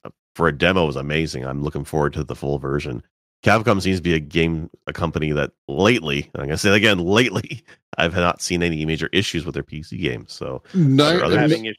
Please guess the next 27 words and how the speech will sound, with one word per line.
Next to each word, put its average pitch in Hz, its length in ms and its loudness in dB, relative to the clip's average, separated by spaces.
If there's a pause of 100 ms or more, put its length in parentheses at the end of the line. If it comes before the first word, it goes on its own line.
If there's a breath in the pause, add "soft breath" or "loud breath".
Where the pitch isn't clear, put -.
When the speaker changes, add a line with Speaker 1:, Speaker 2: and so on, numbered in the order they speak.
(160)
Speaker 3:
there 143 120 4
has 156 80 8
Speaker 2:
Novi 175 220 2
Speaker 3:
been 131 100 -2
issue 123 320 -8
with 101 160 -10
Resident 95 380 -8
Evil 82 280 -12
Four 80 220 -10
that 80 140 -10
I 85 140 -6
can, 67 300 -20
I 110 180 -2
can 87 200 -16
personally 76 400 -12
speak 80 260 -6
and 87 120 2
Speaker 1:
Okay. 62 80 -4
Speaker 3:
attest - 260 -12
to. - 160 -20
Speaker 2:
Novi 160 500 4
brought 135 360 4
up 127 120 4
FromSoft, 113 840 -2
and 120 120 -6
I 131 120 2
will, 143 320 4